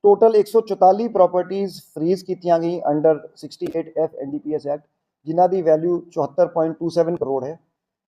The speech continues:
In our ou-, outreach and awareness programs, ਸੱਤ ਸੌ ਛਪੰਜਾ ਸੰਪਰਕ, ਅਹ, ਮੀਟਿੰਗਸ ਕੀਤੀਆਂ ਗਈਆਂ ਤੇ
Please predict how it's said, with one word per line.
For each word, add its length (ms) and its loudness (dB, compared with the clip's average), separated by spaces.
In 60 -2
our 180 6
ou-, 500 2
outreach 480 0
and 120 0
awareness 360 0
programs, 380 2
ਸੱਤ 240 2
ਸੌ 120 2
ਛਪੰਜਾ 480 2
ਸੰਪਰਕ, 480 0
ਅਹ, 760 -2
ਮੀਟਿੰਗਸ 320 -8
ਕੀਤੀਆਂ 340 -2
ਗਈਆਂ 200 -6
ਤੇ 80 -8